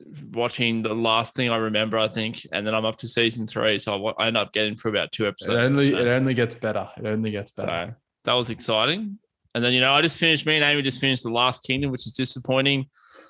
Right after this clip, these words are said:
Speaker 1: was a really good season. Have you watched it yet?
Speaker 2: Not yet. I mean, as we said, we're living in a world of too much content, and I just, like, I want to. It's on the list. I've got, I've got a, I've got a notes, um, in my phone dedicated to shows that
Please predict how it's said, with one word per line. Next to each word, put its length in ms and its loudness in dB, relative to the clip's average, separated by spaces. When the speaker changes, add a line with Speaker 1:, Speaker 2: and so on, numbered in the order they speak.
Speaker 1:
was 100 -2
a 60 0
really 220 4
good 140 0
season. 680 2
Have 100 4
you 100 6
watched 240 0
it 40 4
yet? 240 4
Speaker 2:
Not 220 6
yet. 220 8
I 40 4
mean, 180 6
as 180 6
we 120 8
said, 420 2
we're 120 0
living 180 4
in 80 4
a 60 6
world 360 4
of 120 2
too 180 0
much 240 -2
content, 400 -2
and 80 -2
I 100 4
just, 220 0
like, 200 0
I 100 2
want 280 4
to. 160 4
It's 120 2
on 140 2
the 80 4
list. 340 2
I've 120 -2
got, 120 0
I've 120 -2
got 120 4
a, 300 4
I've 80 -8
got 140 0
a 200 -2
notes, 640 -2
um, 680 2
in 120 2
my 380 2
phone 640 0
dedicated 640 2
to 100 -8
shows 600 2
that 160 -2